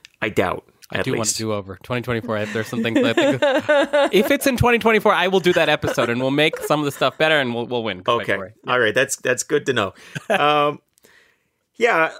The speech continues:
Speaker 1: look, they've got choices. And the, the challenge with choices is that could really confuse their communications unless they hone in on one and say, "No, this is what we're going to do."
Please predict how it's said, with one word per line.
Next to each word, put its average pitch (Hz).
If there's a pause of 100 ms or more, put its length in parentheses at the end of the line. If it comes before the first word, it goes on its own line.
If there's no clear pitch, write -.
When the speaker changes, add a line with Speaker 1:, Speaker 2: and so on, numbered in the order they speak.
(100)
Speaker 1:
look, 185 (600)
they've 196
got 202
choices. - (100)
And 143
the, 160
the 151
challenge 175
with 151
choices 160
is 120
that 135
could 120
really 127
confuse 127
their 123
communications 120
unless 110
they 107
hone 139
in 135
on 120
one 110
and 107
say, 113
"No, 135 (100)
this 165
is 143
what 127
we're 120
going 107
to 101
do." 113